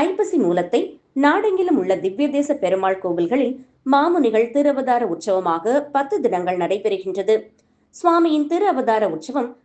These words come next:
அவர் அவதரித்த ஊரான ஆழ்வார் திருநகரியில் அவரது தனி திருக்கோவிலில் திருக்குறுங்குடி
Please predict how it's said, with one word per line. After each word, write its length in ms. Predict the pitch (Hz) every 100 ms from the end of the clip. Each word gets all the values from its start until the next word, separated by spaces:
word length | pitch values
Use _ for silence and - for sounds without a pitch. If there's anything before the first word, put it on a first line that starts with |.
| _ 294
அவர் 180 | 302 294
அவதரித்த 420 | 302 403 392 381 320 160
ஊரான 280 | 180 175 202 269 247
ஆழ்வார் 360 | 277 339 392 381
திருநகரியில் 640 | 180 175 170 170 175 349 - _ _ 285
அவரது 340 | 302 302 285 311 311
தனி 180 | 302 349 427
திருக்கோவிலில் 680 | 240 202 202 180 185 254 381 - _ -
திருக்குறுங்குடி 640 | 370 403 311 220 220 190